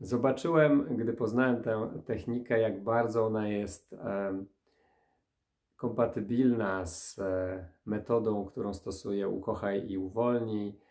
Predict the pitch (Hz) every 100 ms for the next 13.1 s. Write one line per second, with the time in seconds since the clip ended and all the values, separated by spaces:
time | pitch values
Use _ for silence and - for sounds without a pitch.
0 | _ _ - 104 143 - 120 - 110 -
1 | - 113 107 - 113 107 - 107 - 101
2 | 101 95 - 104 - 131 123 117 107 104
3 | - _ _ _ _ _ _ - 104 101
4 | 98 98 98 98 110 - _ _ _ _
5 | _ _ _ _ _ _ _ _ _ -
6 | 104 107 117 120 - 165 165 120 120 123
7 | 123 - _ _ _ _ _ 107 98 98
8 | 101 92 - _ _ _ _ _ _ _
9 | 110 113 139 147 - 131 127 123 127 -
10 | - 117 123 127 131 113 117 127 123 117
11 | 113 - - - 110 107 107 - - 104
12 | 101 101 98 95 _ - 208 98 98 101